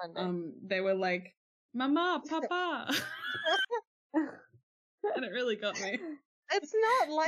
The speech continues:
Speaker 2: Like
Speaker 1: that.
Speaker 2: Madeline.
Speaker 1: It's not, you have to cut this. It's,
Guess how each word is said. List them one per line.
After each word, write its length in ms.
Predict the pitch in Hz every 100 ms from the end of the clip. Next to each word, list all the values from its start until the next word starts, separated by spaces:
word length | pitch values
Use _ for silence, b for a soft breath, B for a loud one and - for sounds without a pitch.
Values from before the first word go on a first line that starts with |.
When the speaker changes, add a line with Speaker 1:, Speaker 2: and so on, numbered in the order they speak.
| 302
Speaker 2:
Like 40 | 240
Speaker 1:
that. 60 |
Speaker 2:
Madeline. 540 | 226 214 277 240 - 180
Speaker 1:
It's 160 | 180
not, 160 | 302 320 254
you 220 | 233 277
have 200 | 311 330 -
to 100 | 320
cut 240 | 269 240 -
this. 400 | 160 160 - - _
It's, 340 | 196 208 -